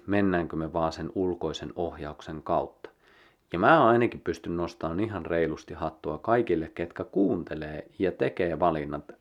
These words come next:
riippumatta siihen, että mihin suuntaan ne valinnat sitten menee. Ihan mahtavaa. Se on mulle jotenkin se kaikista tärkein, että hienoa, että me ihmiset on pysähdytty, kuunneltu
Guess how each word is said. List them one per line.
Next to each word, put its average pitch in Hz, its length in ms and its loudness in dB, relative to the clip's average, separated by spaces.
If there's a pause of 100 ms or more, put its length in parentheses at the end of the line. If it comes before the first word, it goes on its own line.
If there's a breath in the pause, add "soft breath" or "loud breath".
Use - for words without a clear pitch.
riippumatta 85 800 -2
siihen, 78 340 -2
että 76 200 -8
mihin 95 220 2
suuntaan 78 400 -6
ne 76 100 -6
valinnat 73 440 -2
sitten - 300 -12 (100)
menee. - 180 -10 (560 soft breath)
Ihan 170 240 0
mahtavaa. - 680 -8
Se 156 120 2
on 135 140 8
mulle 120 360 6
jotenkin 76 360 -2
se 78 140 -10
kaikista 78 480 0
tärkein, 76 540 -6
että - 240 -8 (580 loud breath)
hienoa, 110 420 6
että 82 200 -8
me 80 100 -2
ihmiset 87 540 -6
on 78 120 -6
pysähdytty, 80 760 0
kuunneltu 76 680 0